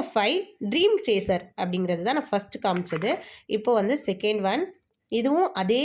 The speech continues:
ஸ்மெல்ல தான் வருது. இந்த த்ரீயும் வந்து almost அந்த காஃபி ஸ்மெல்ல தான் வந்தது. இதுவும் ஒரு சூப்பரான பீச். இதோட ஸ்வாட்சஸ் எல்லாம் நான் வீடியோல, அம், அட்டாச் பண்றேன். இதோட ஷேட் பாத்தீங்கன்னா ஜீரோ ஃபோர்,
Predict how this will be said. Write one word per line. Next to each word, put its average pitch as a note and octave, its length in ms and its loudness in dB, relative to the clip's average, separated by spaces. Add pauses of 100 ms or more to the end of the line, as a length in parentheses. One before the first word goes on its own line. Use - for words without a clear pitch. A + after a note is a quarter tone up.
ஸ்மெல்ல G3+ 360 2
தான் G#3 140 4
வருது. F#3 200 2
இந்த F#3+ 140 -4
த்ரீயும் D4 420 2
வந்து A#3 200 2
almost A3 420 2
அந்த F#3+ 160 0
காஃபி G3 280 0
ஸ்மெல்ல F3 320 -4
தான் F3+ 140 0
வந்தது. E3 260 -2 (380)
இதுவும் A#3+ 280 4
ஒரு G#3+ 140 4
சூப்பரான A3 680 -2
பீச். F3+ 320 -6 (1700)
இதோட G3+ 300 2
ஸ்வாட்சஸ் G#3+ 500 -2
எல்லாம் G3 200 0
நான் F#3+ 160 -2
வீடியோல, F#3 300 0 (320)
அம், F3 340 -2 (160)
அட்டாச் G3+ 340 -4
பண்றேன். F3 400 -2 (800)
இதோட D#4+ 360 2
ஷேட் A#3+ 280 0
பாத்தீங்கன்னா F#3+ 580 0
ஜீரோ B3 420 4
ஃபோர், F#3+ 420 2